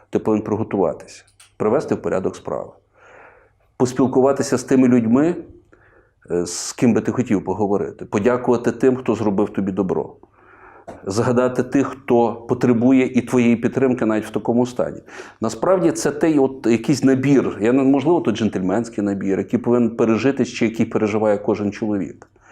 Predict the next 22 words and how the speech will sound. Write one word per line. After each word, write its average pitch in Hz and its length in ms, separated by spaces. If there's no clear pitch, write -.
І 113 140
з 110 160
іншої 160 340
сторони, 160 720
ти 139 100
собі 139 220
завжди 127 280
казав: 123 300
«Стоп, - 340
чекай, - 420
не, 107 120
не, 120 200
не 139 120
все 135 160
втрачено, 95 540
треба 120 320
спробувати, 87 640
треба 120 580
не 113 80
боятися, 117 540
треба 120 300
ризикувати». 107 840